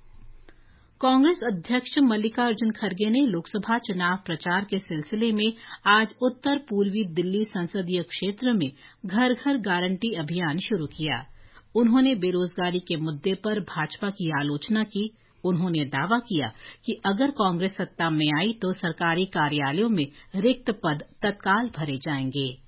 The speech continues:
मुक्केबाज विजेंदर सिंह आज कांग्रेस छोड़कर भाजपा में शामिल हो गए हैं। नई दिल्ली में महासचिव विनोद तावड़े ने उन्हें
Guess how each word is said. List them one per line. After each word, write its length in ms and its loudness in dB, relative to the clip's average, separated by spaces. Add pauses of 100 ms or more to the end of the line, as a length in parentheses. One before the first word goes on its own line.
(1000)
मुक्केबाज 640 4 (120)
विजेंदर 500 4
सिंह 340 2 (100)
आज 260 4
कांग्रेस 500 -2
छोड़कर 520 0
भाजपा 480 -2
में 120 2
शामिल 380 0
हो 120 -2
गए 140 -2
हैं। 220 -2 (400)
नई 160 0
दिल्ली 340 2
में 180 2
महासचिव 800 0
विनोद 400 -2
तावड़े 500 0
ने 160 0
उन्हें 300 -4